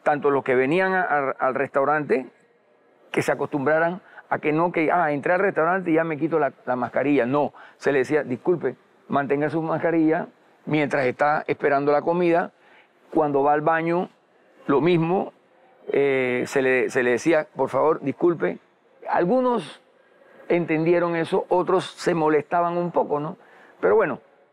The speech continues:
es cuestión de educar y creo que hemos, hemos, hemos avanzado bastante.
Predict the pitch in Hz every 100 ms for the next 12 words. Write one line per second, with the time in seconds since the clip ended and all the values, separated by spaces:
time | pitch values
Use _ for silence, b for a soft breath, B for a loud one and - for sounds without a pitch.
0 | _ _ _ _ _ - 170 165 180 190
1 | 180 180 170 156 196 185 - - 175 -
2 | 170 175 170 156 151 165 170 143 151 165
3 | 160 143 151 165 165 139 123 123 151 147
4 | 131 - 156 143 180 208